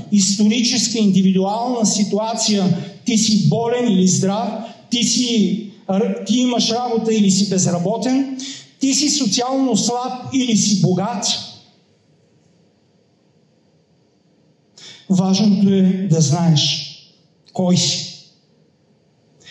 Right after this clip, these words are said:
И то не какво образование имаш, колко спестявания имаш, не какъв е социалният ти статус,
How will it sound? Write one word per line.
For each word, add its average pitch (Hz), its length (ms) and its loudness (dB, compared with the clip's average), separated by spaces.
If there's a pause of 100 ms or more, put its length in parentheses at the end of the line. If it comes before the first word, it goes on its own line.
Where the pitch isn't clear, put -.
(160)
И 185 180 4
то - 440 -4 (220)
не 185 140 4
какво 196 320 0
образование 233 600 0
имаш, - 300 2
колко 185 280 0
спестявания 170 840 -2
имаш, 233 380 0 (340)
не 190 220 4
какъв 220 360 0
е 262 40 0
социалният 285 800 0
ти 233 80 0
статус, - 800 -2